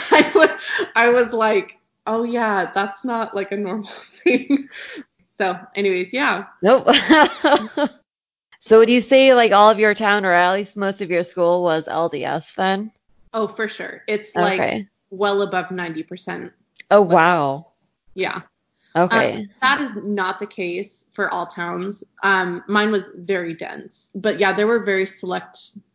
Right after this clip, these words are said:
Speaker 1: few who were not members. And
Speaker 2: Huh.
Speaker 1: I can imagine that it was very alienating for them. Like,
Speaker 2: Oh, I can bet.
Speaker 1: hard to deal with the fact that ninety percent plus of people were not only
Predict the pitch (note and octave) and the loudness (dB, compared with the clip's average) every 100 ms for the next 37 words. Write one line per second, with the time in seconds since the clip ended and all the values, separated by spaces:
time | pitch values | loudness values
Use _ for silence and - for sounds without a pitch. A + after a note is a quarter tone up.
0 | _ _ - F#3+ F3+ F3 F3 F3+ - _ | _ _ -16 -8 -4 -2 -4 -10 -16 _
1 | - A3 G3 F3+ F3+ E3+ G#3 A3+ A#3+ C#4+ | -6 -2 0 0 -2 -4 -2 -2 0 0
2 | D4+ - _ _ _ _ _ G#3 G3+ G3 | -2 -6 _ _ _ _ _ 2 4 4
3 | G3 F#3+ F#3+ F#3+ - - _ - F#3+ G#3+ | 4 2 -2 -8 -14 -20 _ -6 -2 0
4 | C4+ C#4+ _ - G#3 G#3+ G#3 F#3 F3+ F#3+ | -2 -4 _ -18 -12 -6 -4 -4 -4 -6
5 | F3+ - F3 D3+ F3 F3+ F3+ F3+ F3 E3+ | -6 -8 -8 -6 -4 -2 -4 -2 -4 -2
6 | F3 E3+ E3+ E3+ F#3 - - D#2 G3 G#3 | -4 -4 -6 -8 -8 -6 -4 -4 -6 -8
7 | _ - - - - F#3 - F3 F3+ - | _ -20 -20 -20 -12 -8 -4 -4 -4 -12
8 | - - - G3 F#3+ F3 F#3+ D#3+ C#3+ C3+ | -20 -20 -10 -6 -6 -6 -10 -4 -2 -2
9 | C3 - - G3 A3 C#4 - F4+ A3 G3 | -4 -8 -10 -2 0 0 -2 -4 0 2
10 | G3 G3 F3+ F#3+ - G#3+ F#3+ F3+ - - | 2 2 -2 -6 -12 -4 -4 -4 -8 -4
11 | F#3 F3+ - _ _ _ G3 G3 F3+ G3 | -2 -4 -8 _ _ _ -8 -4 -4 -4
12 | C4 C4+ D#4 - D4 C4 B3 - - A3 | -4 -6 -10 -6 -4 -4 -6 -12 -4 -2
13 | F3+ G3 - G3+ - A3 G#3+ G3 F#3+ F#3+ | -2 -4 -10 -12 -8 -6 -2 -2 -2 0
14 | F#3 F3+ F3+ F3+ E3+ F3+ | 0 -2 -2 -4 -4 -8